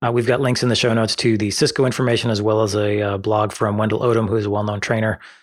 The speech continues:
uh, with his thoughts, uh, on how it's all coming together. Uh, we'll move on. Uh, Elon Musk is having bedrooms added to Twitter's San Francisco office, but Facebook has decided to sublet a massive European H Q building in Dublin instead of re-, requiring workers to come to the office. Uh, the Irish Times reporting that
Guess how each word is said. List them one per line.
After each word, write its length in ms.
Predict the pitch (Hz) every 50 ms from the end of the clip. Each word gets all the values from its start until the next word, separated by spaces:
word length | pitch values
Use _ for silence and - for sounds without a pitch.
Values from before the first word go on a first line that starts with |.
| _ _ _
uh, 120 | - 110 95 101
with 100 | 101 -
his 160 | - 113 101 -
thoughts, 340 | - 104 101 - - -
uh, 300 | - - 120 107 101 107 - -
on 120 | 104 101
how 180 | 101 101 107 98
it's 140 | 98 - -
all 80 | 101
coming 240 | - - 110 113 113
together. 340 | 113 - - - - 156 - _ _ _ _ _ _ _ _ _ _ _
Uh, 140 | - 139 147
we'll 80 | 160 165
move 200 | 170 175 175 185
on. 240 | 185 185 175 151 147
Uh, 200 | 151 143 139 131 -
Elon 240 | 180 185 190 185 180
Musk 260 | 170 180 175 - -
is 80 | 160 -
having 240 | 170 165 147 139
bedrooms 380 | 123 139 156 151 156 165 147 131
added 240 | 147 147 143 139 123
to 100 | - 120
Twitter's 360 | - - - 151 143 135 -
San 160 | - 143 143
Francisco 460 | 131 143 120 - - 147 - - 131
office, 280 | 131 135 127 - 139 -
but 140 | - 139 104
Facebook 580 | - - - 180 208 180 - - 156 139 -
has 100 | - 127
decided 440 | 117 - 120 - 139 127 131 127 113
to 80 | - -
sublet 420 | - - 135 123 117 123 123 -
a 80 | 123 113
massive 480 | 120 123 139 147 - - 165 143 127
European 560 | 127 135 139 139 139 - - 139 139 135 127 - -
H 240 | 143 139 139 - -
Q 180 | - 156 143
building 300 | 123 139 131 127 127 123
in 120 | 117 110 107
Dublin 360 | 120 151 160 160 151 139 131
instead 240 | 127 - - 120 113
of 80 | 107
re-, 120 | 113 117 113 - 139
requiring 480 | - 156 117 - - 135 123 123 120 120
workers 260 | 117 117 - 117 113 -
to 100 | - -
come 180 | - 147 147
to 80 | 139 135
the 140 | 123 120 120
office. 340 | 117 110 - 120 110 -
Uh, 80 | - 117
the 140 | 107 113 113
Irish 180 | 110 117 110
Times 220 | - - 117 113 107
reporting 320 | 104 - 123 117 113 113
that 160 | 110 110 -